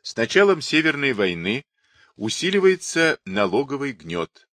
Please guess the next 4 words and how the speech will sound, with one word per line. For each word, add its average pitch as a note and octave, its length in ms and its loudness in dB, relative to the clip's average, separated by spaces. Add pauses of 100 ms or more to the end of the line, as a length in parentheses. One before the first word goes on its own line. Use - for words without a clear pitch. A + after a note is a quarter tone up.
(380)
Башкирам D3+ 720 -2
предъявляют G2 800 -4
растущие F2+ 760 -8
требования D3 760 -6